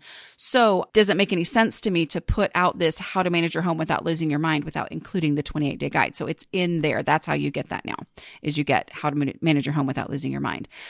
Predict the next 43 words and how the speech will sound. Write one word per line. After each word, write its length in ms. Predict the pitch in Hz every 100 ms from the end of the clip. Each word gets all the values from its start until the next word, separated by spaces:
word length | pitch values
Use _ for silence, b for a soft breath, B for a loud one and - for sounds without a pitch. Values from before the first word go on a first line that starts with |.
| B
So 120 | 214
that, 440 | 190 208 240 269 - -
you 120 | 226
know, 80 | 190
created 560 | - 202 196 208 185 - _ -
me 360 | 196 196 202 -
as 220 | 180 185
an 80 | 196
authority 500 | 214 190 160 160 175
in 120 | 175
this 200 | 156 -
area. 380 | 151 143 156 220 B B B -
The 80 |
spring 340 | 202 - 226 233
of 80 | 226
twenty 240 | 226 190
seventeen, 680 | - 254 269 262 269 247 240
I 120 | -
wrote 220 | 175 165
Decluttering 460 | - - 170 160 151
at 80 | 151
the 60 |
Speed 220 | - - 151
of 100 | 156
Life 460 | 165 185 247 - - _ _ _
in 400 | 254 285 277 285 - -
nine 380 | 214 185 185
weeks. 360 | 185 302 294 -
Thank 200 | 151 151
you 60 | 160
very 160 | 147
much. 260 | 147 151 -
That's 160 | 160
a 60 | 156
long 180 | 143 143
story 260 | - 143
I 40 | 160
don't 100 | -
want 160 | 143
to 60 | -
tell 100 | 156
right 160 | 147 196
now. 260 | 226 247